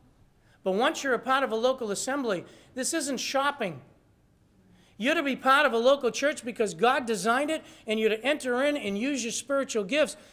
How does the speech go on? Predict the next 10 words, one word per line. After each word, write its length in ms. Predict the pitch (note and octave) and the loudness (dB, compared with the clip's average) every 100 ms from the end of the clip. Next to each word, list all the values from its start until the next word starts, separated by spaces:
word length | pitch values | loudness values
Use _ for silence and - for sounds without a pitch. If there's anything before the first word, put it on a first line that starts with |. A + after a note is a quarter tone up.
| - | -6
And 260 | G#3+ G3+ A3 | -2 0 2
one 160 | D#4 | 2
of 60 | E4 | 0
the 80 | - | 0
problems 460 | A#3 A3+ A3 G3 | 2 2 2 -2
is 240 | A#3 C4 A3+ | -2 -2 -2
there 180 | B3 | 0
are 60 | A#3+ | 0
problems 760 | A#3 C#4+ E4 C4+ A3+ A#3+ A3 - - - | 0 0 0 2 0 0 -6 -12 -20 -10
because 800 | F#3+ G#3+ - D4 D4+ C4+ C#4 B3 | -8 -8 -4 0 4 4 2 -2